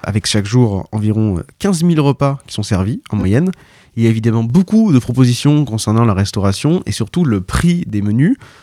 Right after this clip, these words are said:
On va rester avec toi, Lara Lemaire. Tu proposes d'instaurer une formule sociale complète avec un plat dans toutes les cafétérias à un euro et pas seulement pour les boursiers. Explique-nous,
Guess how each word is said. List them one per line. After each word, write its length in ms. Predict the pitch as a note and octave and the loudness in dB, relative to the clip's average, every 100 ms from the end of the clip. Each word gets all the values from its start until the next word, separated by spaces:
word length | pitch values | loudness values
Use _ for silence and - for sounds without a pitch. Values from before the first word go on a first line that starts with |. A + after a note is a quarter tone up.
| - | -6
On 60 | |
va 80 | A2 | -2
rester 240 | A2 A2+ B2 | -2 0 0
avec 240 | A2+ A2 | 0 -2
toi, 240 | D3+ E3 - | 0 0 2
Lara 220 | A#2+ A2+ | 2 2
Lemaire. 380 | A2+ A#2+ D#3 B3+ - - _ - | 2 2 0 -4 -10 -20 _ -8
Tu 120 | C3+ | -2
proposes 500 | C3+ C#3 D#3+ D#3 A2+ | 0 2 2 2 -2
d'instaurer 640 | A#2 C3 - C3 C#3+ F3+ | -2 -2 0 0 0 0
une 160 | - A#2+ | -2 -6
formule 460 | C#3 C3 D3 D3 | -4 -2 0 -2
sociale 600 | - B2 - C#3+ D3 D#3 - _ - | -4 -8 -2 -2 0 -2 -8 _ -8
complète 400 | F#3+ C#3 C#3+ - | -4 0 -2 -2
avec 280 | - A2+ A2+ - | -4 -4 -6 -6
un 100 | D3 | -6
plat 340 | D#3 D#3+ D#3 - | -2 0 -2 -4
dans 160 | G#2 | -10
toutes 200 | G#2 E3 | -8 -6
les 80 | D#3+ | -4
cafétérias 460 | C#3 B2 A#2+ B2 D#3+ | -4 -4 -2 -2 -2
à 200 | G#2 - | -4 -2
un 140 | D3 | 0
euro 360 | C#3+ A#2+ B2 G#3 - _ _ _ | 2 0 0 -4 -8 _ _ _
et 80 | G#2 | -8
pas 120 | - | -6
seulement 300 | G#3 F#3 F3+ | 0 0 0
pour 140 | F3 D3 | 0 0
les 60 | |
boursiers. 400 | A#2+ A#2 - - - | 0 -2 -4 -4 -4
Explique-nous, 440 | C#3+ D3 C3+ F3+ | -4 -4 -2 -2